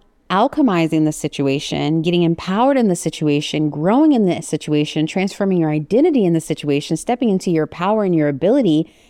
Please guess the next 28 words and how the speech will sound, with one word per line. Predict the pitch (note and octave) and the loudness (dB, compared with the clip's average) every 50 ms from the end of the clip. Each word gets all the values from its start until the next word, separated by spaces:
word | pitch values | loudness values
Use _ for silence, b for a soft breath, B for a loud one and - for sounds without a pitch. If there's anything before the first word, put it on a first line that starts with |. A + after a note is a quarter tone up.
| B B | B B
at | - F#3 | -4 0
next | F3+ E3+ F#3 G#3 G#3 - - | 2 2 2 0 -2 -2 -2
level, | F3 F3+ G3 G#3 F#3 E3 F3 | 0 0 2 2 2 0 0
capacity | - F#3 E3+ E3+ E3+ F3+ F#3+ - - F#3 D#3 | 0 -4 -4 -2 -2 -4 -4 -4 -2 -2 -2
at | B2+ | 0
next | E3 F3+ F3+ - - - | 0 -2 -2 -4 -2 -2
level | E3+ G#3+ A#3 C4 | 0 0 2 2
in | A3+ F#3+ | 0 0
the | E3+ | 0
situation. | - - D#3 - - D3 C#3 D3 - - D#3+ D3+ D#3 b b b b b b | -2 -6 -8 -4 -2 -2 -2 -2 -2 -2 -2 -2 -4 b b b b b b
And | F#3 F#3+ F#3 E3 | 0 2 2 2
those | G#3 A3+ C#4 F4 F#4+ F#4+ F4 - | 2 2 4 4 4 2 2 0
are | B3 G#3 - - - | -2 -4 -4 -4 -2
all | - F#3 G#3 A3+ B3 B3+ B3+ | 0 0 2 2 2 0 0
the | A3 G3 F#3+ | 0 0 -2
seeds | F3+ - - - - A#3+ C#4 C#4 A#3 F3+ D#3 D#3 E3 F3 G3 - - - b b b b b | -2 -4 -8 -4 -2 0 2 2 2 2 2 2 0 0 -4 -10 -14 -16 b b b b b
that's | - G3 - | -6 -6 -2
gonna | - G#3+ G#3+ F#3+ - | -2 -2 -2 0 0
allow | F#3+ G3 F#3 F#3 G3 G#3 A#3 C4 | 0 0 2 2 2 2 2 0
you | C4 A#3 G#3+ G#3 | 0 0 0 -2
to | - - F#3+ | -2 -4 -4
bring | F3 E3 F#3 F#3 F3+ F3+ | -2 0 2 2 2 0
fruit | F3 - - - A#3+ B3 G#3+ - | -2 -4 -6 -2 -2 -2 -2 -2
of | - F3 | -2 -2
what | E3+ E3 F3+ F#3 - | -2 0 -2 -2 -2
you | F#3 F#3 F#3 F3 | -2 -2 -2 -2
really | D#3+ D#3 F#3+ G3+ G3 G3 | 0 0 0 0 0 0
want | E3+ D#3+ F#3+ A3+ A3+ G#3+ - | 0 2 2 0 0 -2 -4